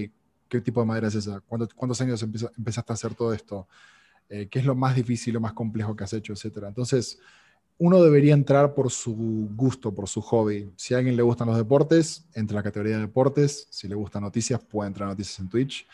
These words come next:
etcétera. Y ahí uno va a empezar a entenderlo con unos ojos mucho más, eh,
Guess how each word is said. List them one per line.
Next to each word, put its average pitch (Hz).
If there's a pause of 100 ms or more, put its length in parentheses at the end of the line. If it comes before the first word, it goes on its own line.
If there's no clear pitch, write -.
(400)
etcétera. 135
Y 135
ahí 143
uno 160
va 143
a 139
empezar 127
a 127
entenderlo 127
con 110
unos 127
ojos 123
mucho 117
más, 113
eh, 101